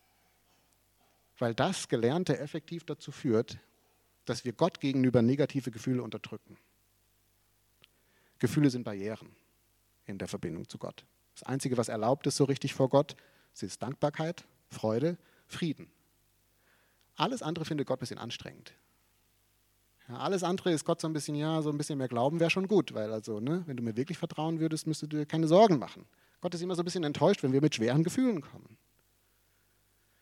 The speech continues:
Und das kann dann vielleicht sehr geistlich auch klingen, vielleicht haben wir das auch so gelernt, dass man das so macht,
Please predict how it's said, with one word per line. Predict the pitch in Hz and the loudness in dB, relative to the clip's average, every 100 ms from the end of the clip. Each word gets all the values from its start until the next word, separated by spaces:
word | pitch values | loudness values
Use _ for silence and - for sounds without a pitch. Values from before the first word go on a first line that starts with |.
| _ | _
Und | - | -2
das | 147 | -2
kann | - 220 | 2 2
dann | 226 | 2
vielleicht | 190 185 - | 2 0 2
sehr | 120 | 0
geistlich | 123 190 208 208 - | 2 0 -4 -8 -2
auch | 180 - | -2 -2
klingen, | 170 170 233 | 0 0 0
vielleicht | 208 123 | -2 -2
haben | 135 | 0
wir | 139 | 0
das | 135 | 0
auch | 135 | -4
so | - | -6
gelernt, | 123 110 156 190 | -4 -2 0 0
dass | - | 2
man | 123 | 0
das | 123 | -2
so | 120 | -8
macht, | 117 175 - - | -4 -4 -4 -10